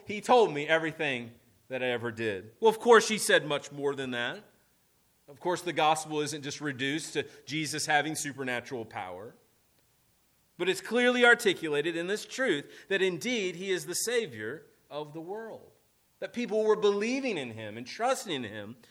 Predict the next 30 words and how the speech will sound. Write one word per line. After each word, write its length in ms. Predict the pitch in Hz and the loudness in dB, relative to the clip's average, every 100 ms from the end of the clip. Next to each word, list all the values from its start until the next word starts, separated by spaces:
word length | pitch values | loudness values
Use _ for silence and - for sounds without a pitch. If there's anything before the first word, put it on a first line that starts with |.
| _ | _
for 280 | _ 156 156 | _ -10 -8
eternal 420 | 143 - 160 143 | -10 -10 -10 -8
life. 240 | 156 170 127 | -6 -6 -6
And 80 | 165 | -4
that's, 200 | 208 214 | -4 -2
again, 300 | 165 233 196 | -2 -2 0
that 180 | 170 - | -2 -2
point 260 | 208 190 | -4 -4
that 100 | 143 | -4
we're 120 | 156 | -6
seeing 380 | 151 - 185 143 - - | -6 -4 -4 -4 -8 -12
throughout, 320 | 165 185 185 | 0 2 2
that 140 | 160 139 | 0 -6
Jesus 560 | 120 214 269 202 190 | -4 -2 0 0 -2
Christ 560 | - - 220 165 165 - | -4 -2 2 2 2 -4
is 100 | 156 | -10
the 80 | 151 | -10
Savior 480 | - 208 208 151 - - | -4 -2 -2 -2 -8 -8
of 160 | 185 156 | -4 -2
not 300 | 156 190 240 | 0 2 2
only 260 | 233 202 156 | 2 2 0
the 140 | 135 | -2
Jews, 540 | 113 117 113 131 151 | -6 -6 -4 -6 -8
but 160 | 135 147 | -10 -8
of 100 | 147 | -6
the 80 | 156 | -8
Samaritans. 1120 | - 170 180 226 185 - 87 104 _ _ _ _ _ _ _ _ _ _ _ _ | -10 -10 -10 -8 -10 -14 -20 -20 _ _ _ _ _ _ _ _ _ _ _ _
Look 100 | 190 | -2
with 160 | 185 147 | -2 -2
you, 180 | 160 | -6